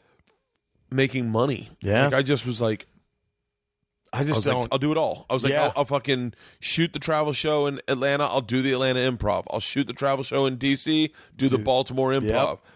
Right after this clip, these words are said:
Speaker 1: do the Baltimore, uh, whatever that club is." And, and then I was obsessed with, t-, I was like, "Fuck, if I'm on the road, I'm working."
Speaker 2: Yeah.
Speaker 1: And then I just, this December, I took all of December off, uh, all of it.
Speaker 2: Does
Speaker 1: I
Speaker 2: it feel good?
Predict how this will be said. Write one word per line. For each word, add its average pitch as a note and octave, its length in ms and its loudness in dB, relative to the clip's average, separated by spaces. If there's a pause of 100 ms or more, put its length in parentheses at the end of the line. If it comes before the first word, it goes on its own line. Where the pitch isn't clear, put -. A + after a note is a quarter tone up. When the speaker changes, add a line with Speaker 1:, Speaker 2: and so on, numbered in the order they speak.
Speaker 1:
do C3+ 80 0
the B2+ 80 0
Baltimore, B2 520 0
uh, A#2+ 260 2
whatever A#2 340 0
that F#2+ 180 -4
club G2+ 240 -4
is." F2 180 -10 (300)
And, B2 300 0 (100)
and C#3 160 2
then C3+ 180 2
I C#3 100 2
was C#3 180 2
obsessed D#3 680 0
with, A#2 420 0 (1500)
t-, - 120 -2
I - 40 0
was B2+ 120 2
like, B2 140 -2
"Fuck, D#3 200 -2
if - 60 -4
I'm B2 120 0
on D#3 100 2
the D#3 80 -2
road, C#3+ 220 2
I'm A#2+ 120 0
working." G#2 400 -4 (200)
Speaker 2:
Yeah. F#3+ 360 0 (320)
Speaker 1:
And A2+ 140 2
then C3+ 200 0
I A#2+ 140 2
just, B2 500 -2
this A#2+ 220 0
December, A#2+ 580 0
I G2+ 60 2
took A2+ 260 -4
all G#2 140 2
of F#2+ 60 -2
December G#2 440 -2
off, F2 340 -4 (220)
uh, - 200 0
all A#2 200 2
of G2 80 -4
it. - 120 -6 (320)
Speaker 2:
Does A#2 100 -2
Speaker 1:
I - 20 4
Speaker 2:
it - 60 2
feel B2 160 2
good? B2 260 -2